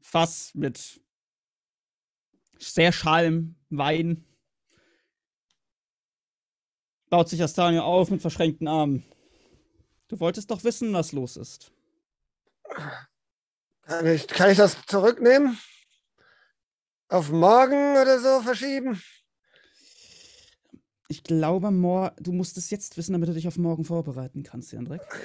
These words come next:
Speaker 2: Also, ganz bei allen Ehren, aber bis, außer es geht darum, morgen noch mehr Wein zu trinken und zu schlafen, weiß ich nicht,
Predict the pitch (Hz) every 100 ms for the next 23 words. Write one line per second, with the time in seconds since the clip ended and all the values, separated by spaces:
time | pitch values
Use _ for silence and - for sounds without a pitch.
0 | - - - - - _ _ _ _ _
1 | - 170 160 170 - _ _ _ - 175
2 | 165 - _ 190 180 - - 208 208 214
3 | 208 - 240 269 254 214 202 196 185 -
4 | _ _ _ 226 220 - - - - -
5 | - - 240 233 202 - - 233 247 220
6 | 220 226 240 - _ _ _ _ _ -
7 | 196 233 226 226 208 220 202 185 277 -
8 | 247 233 269 - 262 220 190 - 185 156
9 | 185 180 262 294 262 226 226 214 240 -